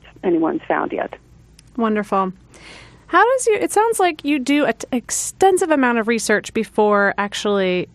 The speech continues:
Speaker 2: painting anything. Tell us a little bit about the breadth of research you do about each species before you start painting it.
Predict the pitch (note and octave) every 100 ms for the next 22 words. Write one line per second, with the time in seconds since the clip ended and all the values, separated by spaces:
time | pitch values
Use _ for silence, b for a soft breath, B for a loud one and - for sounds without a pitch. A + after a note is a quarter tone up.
0 | - - - A#3+ A3 F#3 E3 F3 E3 -
1 | E3+ D#3 D#3+ - - - - E4 G4 G#4+
2 | G#4 F4+ D#4+ D4 C4+ C4 B3 A3 A3 G#3
3 | G3+ G#3 G3+ G#3 G3 A3 G#3 A3+ - G#3
4 | G3+ G3+ G3 F#3+ - B B B B A3
5 | G3+ G#3 G#3 G#3 A3 G#3+ - - - A#3
6 | C4+ G#3 F3+ F3 - G3+ G#3+ G#3 A3 -
7 | G#3 G3+ - A#3+ B3 G3+ D#3+ D3